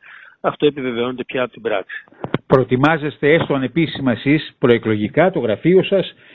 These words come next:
Speaker 2: ε, με τις συναντήσεις που θα έχετε. Τι στόχους έχετε βάλει για το Ηράκλειο,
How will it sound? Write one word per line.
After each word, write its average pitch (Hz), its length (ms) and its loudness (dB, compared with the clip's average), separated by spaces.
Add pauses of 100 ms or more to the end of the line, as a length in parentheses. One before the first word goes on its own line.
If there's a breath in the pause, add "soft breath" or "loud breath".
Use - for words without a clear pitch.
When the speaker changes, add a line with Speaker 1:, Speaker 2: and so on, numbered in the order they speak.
(200 soft breath)
Speaker 2:
ε, 127 500 4 (460)
με 175 100 0
τις 139 140 -4
συναντήσεις 123 420 -4
που 135 100 -6
θα 117 120 0
έχετε. 117 480 0 (280 loud breath)
Τι 226 140 -2
στόχους - 400 0
έχετε 127 280 0
βάλει 110 280 0
για 104 240 -2
το 110 340 0
Ηράκλειο, 107 720 -4